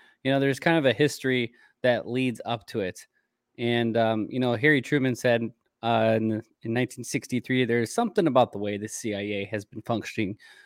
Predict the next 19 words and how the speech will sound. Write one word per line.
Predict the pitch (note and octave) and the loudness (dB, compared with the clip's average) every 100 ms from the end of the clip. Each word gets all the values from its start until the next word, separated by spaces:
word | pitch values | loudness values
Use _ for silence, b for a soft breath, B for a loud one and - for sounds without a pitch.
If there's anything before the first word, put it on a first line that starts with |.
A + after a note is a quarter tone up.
| b b - | b b -6
that | |
is | A2 | -6
casting | - D#3+ C3+ - A#2 | 4 4 4 0 -4
a | |
shadow | - - F#3+ F3+ E3+ | -2 4 6 6 4
on | D#3 | 2
our | D3 | 0
historic | A#2+ A2+ - - A3 G#3+ - | -2 -8 -2 6 6 6 0
position | C3+ D#3 - D#3+ | 0 0 0 -2
of | C3 | -2
freedom, | - B2 A#2+ A#2 B B B | 0 2 2 2 B B B
and | A2+ | -4
I | G#2 | -4
feel | - D3 D3 | -2 0 2
we | C3 | 0
need | C#3 C3 | 0 -2
to | - | -8
correct | - A#2 - | -6 -6 -6
it." | - | -12